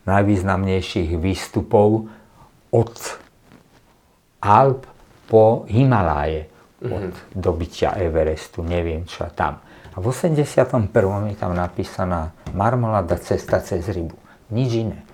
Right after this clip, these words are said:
Speaker 1: V osemdesiatom prvom stane Belak vyliezol južnú stenu Daulagiri napríklad.
Speaker 2: Mhm.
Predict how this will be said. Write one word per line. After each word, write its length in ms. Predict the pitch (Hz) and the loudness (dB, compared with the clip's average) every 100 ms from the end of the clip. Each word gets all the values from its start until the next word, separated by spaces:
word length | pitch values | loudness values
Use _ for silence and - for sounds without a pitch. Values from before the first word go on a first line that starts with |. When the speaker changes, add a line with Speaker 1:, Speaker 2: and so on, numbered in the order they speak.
| _ _ _ _ _ | _ _ _ _ _
Speaker 1:
V 80 | 104 | -4
osemdesiatom 760 | 101 131 104 101 - 101 101 | -2 0 0 -2 -2 -2 -2
prvom 320 | 90 101 95 87 | -2 0 0 -2
stane 380 | - - 92 92 | -6 -6 -4 -4
Belak 380 | 87 92 87 | -2 0 0
vyliezol 500 | 87 90 92 87 87 | -2 -2 -2 -2 -2
južnú 300 | 90 92 101 - | -2 -4 -6 -8
stenu 380 | - 98 101 | -6 -4 -4
Daulagiri 640 | 90 87 123 113 90 82 82 | -2 -2 -4 -4 -6 -8 -12
napríklad. 600 | 92 - 98 92 92 92 | -16 -14 -10 -10 -8 -10
Speaker 2:
Mhm. 100 | - | -12